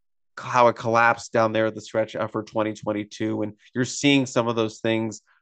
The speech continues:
come up again the last two weeks. And it's very concerning if you're a U S C fan, and very concerning knowing that you're going against this very, very tough stretch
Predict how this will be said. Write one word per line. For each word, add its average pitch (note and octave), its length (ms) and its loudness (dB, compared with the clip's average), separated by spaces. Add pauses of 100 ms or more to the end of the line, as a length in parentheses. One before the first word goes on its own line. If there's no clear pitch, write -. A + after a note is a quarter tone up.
(180)
come C3 240 2
up B2 160 4
again A2 500 0
the G#2+ 100 0
last A2 380 0
two G#2+ 160 -12
weeks. G#2 320 -8
And G#2 80 -8
it's G2+ 140 -10
very C#3+ 240 4
concerning A2 480 -4
if G#2+ 120 -8
you're G#2+ 120 -4
a A2 60 -6
U A2 120 -6
S G#2 120 -10
C G#2 100 -12
fan, G#2 320 -6 (320)
and G#2+ 100 -10
very C3+ 220 6
concerning A#2 480 -2
knowing A2 240 2
that G#2+ 100 0
you're G#2+ 160 -4
going A2+ 420 2
against G#2+ 280 -2
this G#2 180 -6
very, A#2+ 520 4
very G#2+ 360 2
tough G2+ 300 -2
stretch G2+ 420 -4